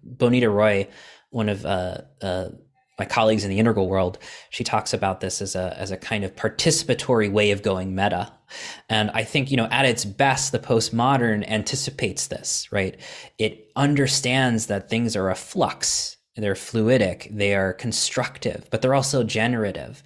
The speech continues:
and that we participate in this sense of the whole without ever necessarily needing to capture it in a totalizing way.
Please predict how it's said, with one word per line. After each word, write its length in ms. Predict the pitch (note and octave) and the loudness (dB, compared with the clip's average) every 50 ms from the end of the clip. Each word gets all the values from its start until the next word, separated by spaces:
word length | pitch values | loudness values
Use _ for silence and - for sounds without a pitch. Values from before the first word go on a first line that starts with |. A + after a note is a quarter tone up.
| - - - - - - | -20 -20 -20 -20 -6 -2
and 180 | A2+ A2 A2 A2 | 0 2 2 2
that 160 | G#2+ G2+ - | 2 0 0
we 100 | A2 G#2+ | -2 -2
participate 800 | - - - A2 - - D#3 C#3+ - - C#3 - C3 G#2+ G2+ G2 | -2 -2 -4 -6 -2 -2 0 0 0 -2 -2 0 0 0 0 0
in 120 | G2 F#2+ | 0 -2
this 140 | F#2+ F#2+ - | -2 -2 -2
sense 260 | - G2 F#2+ - - | -2 -4 -4 -4 -6
of 100 | G2 G#2 | -4 -4
the 80 | G2 F#2 | -4 -2
whole 240 | - G#2 G2 G2 | 0 2 2 2
without 400 | G2 F#2+ - - G2 F#2+ - - | 0 -2 -4 -4 -4 -4 -4 -6
ever 180 | G#2+ G2+ G2+ G2 | -6 -6 -4 -4
necessarily 600 | F#2+ F#2+ - - - - - G2+ G2 F#2+ F#2+ F#2+ | -4 -4 -6 -6 -6 -4 -4 -4 -4 -2 -4 -4
needing 340 | G2 G2 G2+ G2 G2+ G2 G2 | -4 -2 -2 -2 -2 -2 -2
to 400 | F#2+ - - G2+ G2 F#2+ F#2+ F#2 - - - - - - - - _ _ _ _ _ _ _ _ | -4 -6 -4 -4 -2 -2 -4 -4 -8 -12 -18 -20 -20 -20 -20 -20 _ _ _ _ _ _ _ _
capture 480 | - - G#3 G3 G3 - - - C#3+ A2+ | -2 0 0 0 0 0 2 4 4 4
it 120 | G#2 - | 4 2
in 100 | F#2+ G2+ | 0 -4
a 40 | F#2 | -4
totalizing 680 | - - G#2+ F#2+ F#2 F#2+ F2+ E2+ E2+ - - F#2+ G2 F#2 | -2 -2 -2 0 0 0 -2 -2 -4 -4 -6 -6 -6 -6
way. 260 | E2 C#2+ B1 - | -8 -8 -8 -10